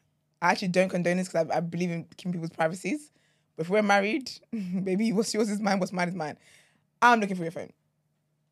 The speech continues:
That's, that's the only way she's gonna, 'cause again, if she's saying as well that she's brought up stuff in the past and he gets angry. You see the guys that get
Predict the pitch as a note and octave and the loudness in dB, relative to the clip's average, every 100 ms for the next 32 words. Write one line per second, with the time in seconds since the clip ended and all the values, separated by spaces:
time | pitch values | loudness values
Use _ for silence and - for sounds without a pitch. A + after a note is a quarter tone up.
0 | _ _ _ _ _ _ _ _ _ F3+ | _ _ _ _ _ _ _ _ _ 2
1 | C4 C4+ - C#4 - - B3+ A#3+ - A3 | 2 2 4 4 4 4 4 4 2 -2
2 | G#3 G#3 G#3+ A#3+ A3+ C4+ F4 - C4+ A3 | -2 2 4 4 2 0 0 2 2 2
3 | G#3+ F#3 F3 A3 G3+ G#3 G3 F#3 - _ | 4 4 4 0 0 4 6 6 2 _
4 | _ _ - G#3 F#3+ F3+ F#3+ F3 E3+ F#3 | _ _ 0 0 2 0 2 2 2 2
5 | F#3 F#3 F#3+ F#3+ F3+ F3+ G#4+ A3+ A#3+ A#3 | 2 4 2 2 -2 0 2 6 6 6
6 | G#3 F3+ F3+ D#3+ G3+ G4+ - | 4 2 2 2 0 0 0